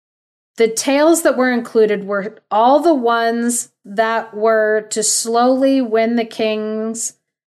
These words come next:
uh, heart over to Scheherazade. And so those are, like, the original stories, and they'll pinpoint which ones they think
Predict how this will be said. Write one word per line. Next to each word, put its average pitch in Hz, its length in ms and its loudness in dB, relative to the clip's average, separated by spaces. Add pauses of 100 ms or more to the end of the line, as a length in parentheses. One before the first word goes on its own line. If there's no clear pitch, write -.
(200)
uh, 214 260 0
heart 220 560 0
over 214 720 0
to 196 640 -2
Scheherazade. 208 880 -2 (1040)
And 247 160 2
so 254 140 2
those 247 260 0
are, 240 80 2
like, 214 220 0
the 214 100 -2
original 185 480 -4
stories, 185 960 -2
and 220 680 -4 (120)
they'll 220 180 2
pinpoint 226 580 -2
which 233 280 0
ones 220 340 0
they 196 160 0
think 208 720 -4